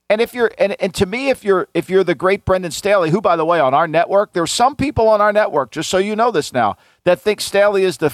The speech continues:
greatest coach and he doesn't have a second. He does not have a second. Like, there's nobody better than him. This was last year. There was nobody better than him. And, you know, Focus and all those analytical people think so, too.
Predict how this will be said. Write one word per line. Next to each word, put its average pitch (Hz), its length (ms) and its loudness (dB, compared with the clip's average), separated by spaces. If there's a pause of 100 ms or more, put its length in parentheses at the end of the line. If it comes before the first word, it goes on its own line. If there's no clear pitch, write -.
greatest 180 380 -2
coach 175 240 -2
and 143 80 -10
he 143 60 -4
doesn't 147 240 -2
have 123 100 0
a 123 40 -8
second. - 340 -4 (300)
He 143 120 -8
does 208 220 -2
not 220 160 2
have 190 120 0
a 151 60 -10
second. - 320 -4 (240)
Like, 156 120 -4
there's 180 200 0
nobody 214 260 0
better 160 240 0
than 110 140 -4
him. - 80 -18 (480)
This 214 160 0
was 202 120 -6
last 196 320 0
year. 185 140 2
There 139 100 2
was 117 120 -8
nobody 160 260 0
better 135 220 0
than 104 140 -6
him. - 60 -14 (340)
And, 196 220 -2
you 202 140 -4
know, 160 160 2
Focus 202 540 -4
and 175 100 2
all 180 100 4
those 180 200 0
analytical 180 460 2
people 151 300 -4
think 143 180 -2
so, 139 160 0
too. 196 320 -8